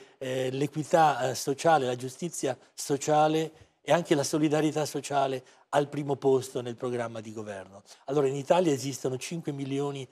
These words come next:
di persone che, eh, faticano ad arrivare a fine mese, che sono sotto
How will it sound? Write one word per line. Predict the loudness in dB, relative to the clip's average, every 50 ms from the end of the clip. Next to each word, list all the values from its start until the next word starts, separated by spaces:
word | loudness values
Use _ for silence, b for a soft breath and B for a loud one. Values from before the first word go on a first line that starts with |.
| b b b
di | -12 -12 -8 -2
persone | 0 0 0 -2 -4 0 2 2 4 4 2 2 0 0 -2 b b b b b b _
che, | 0 2 2 2 0 0
eh, | -2 -4 -4 -6 -10 -16
faticano | -6 -4 -4 -4 -4 -6 -2 -2 0 0
ad | 2
arrivare | 0 2 2 2 2
a | 0 -4
fine | -6 -12 -14 -14
mese, | -14 -16 -18 -18 -16 -16 -16 -18 b b
che | b -10
sono | -6 -6 -6 -6 -6
sotto | -6 0 0 0 0 0 -2 -4 -2 -2 -2 -2